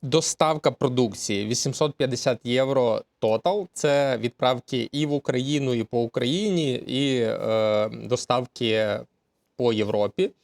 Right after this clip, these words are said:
які я організовував також за свій рахунок. Тобто модель була така, що клієнти оплачували вартість товару з доставкою,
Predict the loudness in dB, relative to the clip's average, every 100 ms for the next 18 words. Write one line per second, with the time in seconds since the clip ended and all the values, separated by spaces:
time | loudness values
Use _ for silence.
0 | _ _ _ _ -4 -2 0 2 2 2
1 | 0 0 2 4 4 2 0 -2 0 0
2 | 0 -2 0 2 2 2 0 -4 -2 0
3 | -2 -4 -8 -8 -4 -4 -2 0 0 0
4 | 0 0 0 0 0 0 0 0 0 -4
5 | -4 0 0 0 -4 0 0 0 -2 -2
6 | 0 0 0 -2 0 0 0 -6 -6 -2
7 | 2 2 0 -2 -4 -4 -4 -6 -4 -2
8 | -2 -2 0 0